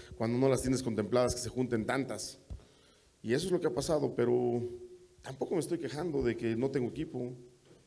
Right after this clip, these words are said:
El equipo ahí está, y mañana con el equipo que salga vamos a salir a ganar.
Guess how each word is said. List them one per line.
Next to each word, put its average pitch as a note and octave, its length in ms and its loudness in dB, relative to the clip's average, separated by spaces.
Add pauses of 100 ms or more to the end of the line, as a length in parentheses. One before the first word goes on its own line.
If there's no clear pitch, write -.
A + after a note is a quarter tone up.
(100)
El A2 100 -6
equipo C3+ 240 -4
ahí D#3+ 60 2
está, D3+ 420 -2 (220)
y B2+ 100 0
mañana B2 340 2
con C#3 120 0
el C3 80 4
equipo D#3+ 180 0
que B2+ 60 -6
salga - 200 0
vamos C#3+ 220 -2
a - 40 -8
salir A2 240 -2
a - 20 0
ganar. G#2+ 280 -4